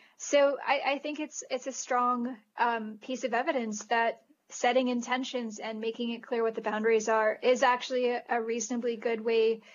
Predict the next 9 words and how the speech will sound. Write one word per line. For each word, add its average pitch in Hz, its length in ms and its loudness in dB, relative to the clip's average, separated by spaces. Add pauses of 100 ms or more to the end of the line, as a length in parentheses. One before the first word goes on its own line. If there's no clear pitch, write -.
(260)
to - 120 -2
moderate 233 540 4
speech, 254 420 -2
especially 254 680 0
if 233 100 -4
there 240 160 2
are 220 340 4
actual 226 400 -2
consequences. 214 1000 -6